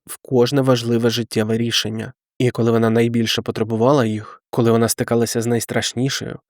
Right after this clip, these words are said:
найболючішою річчю, з якою може зіткнутися людина, вони обрали комфорт своїх улюбленців замість її предсмертного бажання.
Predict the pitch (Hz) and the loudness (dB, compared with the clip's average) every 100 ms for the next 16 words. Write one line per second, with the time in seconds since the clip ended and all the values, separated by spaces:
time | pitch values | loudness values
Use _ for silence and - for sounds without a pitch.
0 | _ - 117 139 135 160 170 147 117 - | _ -6 0 2 2 4 4 2 0 0
1 | 120 123 131 117 - 110 117 - 117 120 | 2 2 2 0 -6 -4 -4 -2 -2 0
2 | 113 113 110 110 - 117 110 - 113 113 | 0 0 -2 -4 -6 -4 -4 -4 -4 -2
3 | 127 151 110 - _ - 113 117 160 170 | 0 0 -2 -8 _ -8 0 2 4 4
4 | 170 170 160 151 135 - 135 - - 120 | 6 4 4 2 0 2 2 2 0 0
5 | - 123 120 156 123 110 - 110 - _ | 0 -2 2 4 2 0 -4 -8 -14 _
6 | _ _ _ 110 117 117 110 - 117 120 | _ _ _ -2 2 2 2 -2 -2 0
7 | 117 117 165 - 107 - 127 143 - 143 | 2 2 0 0 -2 0 2 2 0 -4
8 | 139 151 143 139 117 113 117 | 0 0 0 -2 -2 -6 -10